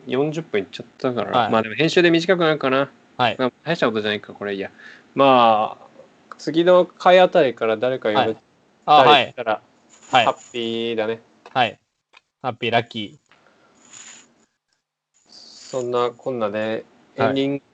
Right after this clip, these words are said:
Speaker 1: エンディング。
Speaker 2: はい。まあ、呼ぶ人はテーマに、ね、呼ぶ人によってテーマ決めたいですね、じゃあ。
Speaker 1: うんうんうん。
Speaker 2: 誰呼びます？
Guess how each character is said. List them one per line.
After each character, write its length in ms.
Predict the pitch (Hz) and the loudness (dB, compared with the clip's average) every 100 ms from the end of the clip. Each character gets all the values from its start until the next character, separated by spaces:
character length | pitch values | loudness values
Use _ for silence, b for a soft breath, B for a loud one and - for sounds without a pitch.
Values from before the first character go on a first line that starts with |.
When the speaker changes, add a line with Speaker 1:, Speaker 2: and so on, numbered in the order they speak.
| _ _ - | _ _ -10
Speaker 1:
エ 60 | 131 | -6
ン 60 | |
デ 80 | 139 | -4
ィ 80 | 139 | -4
ン 60 | 107 | -2
グ。 400 | 104 107 107 - _ _ - | -2 0 -2 -6 _ _ -2
Speaker 2:
は 140 | 127 | -2
い。 180 | 117 - _ _ _ _ _ _ _ _ _ | -2 -8 _ _ _ _ _ _ _ _ _
ま 80 | 139 | 0
あ、 40 | |
呼 100 | 147 | 4
ぶ 120 | 160 | 4
人 160 | 202 - | 2 2
は 100 | 262 | 4
テ 160 | 233 285 | 4 4
ー 40 | |
マ 120 | 233 | 0
に、 160 | 139 131 | -4 -8
ね、 240 | 160 147 - 170 | -6 -6 -8 -2
呼 120 | 170 | 0
ぶ 100 | 214 | 0
人 160 | - 269 | 0 0
に 60 | |
よ 80 | 226 | 0
っ 20 | |
て 100 | 180 | 0
テ 160 | 160 180 | 0 0
ー 40 | |
マ 100 | 143 | -2
決 120 | 107 | -6
め 100 | 110 | -8
た 100 | 107 | -8
い 20 | 104 | -8
で 60 | |
す 60 | 123 | -8
ね、 120 | 127 | -4
じ 80 | 113 | -4
ゃ 40 | |
あ。 60 | - - - _ _ _ _ | -6 -12 -20 _ _ _ _
Speaker 1:
う 60 | 143 | 0
ん 40 | |
う 20 | 113 | 2
ん 40 | |
う 40 | 104 | 0
ん。 260 | 92 95 85 _ _ _ | -2 -6 -14 _ _ _
Speaker 2:
誰 200 | 170 170 | 2 6
呼 60 | 120 | 4
び 80 | 107 | 2
ま 100 | 101 | -4
す？ 480 | - 98 95 117 | -8 -8 -6 -6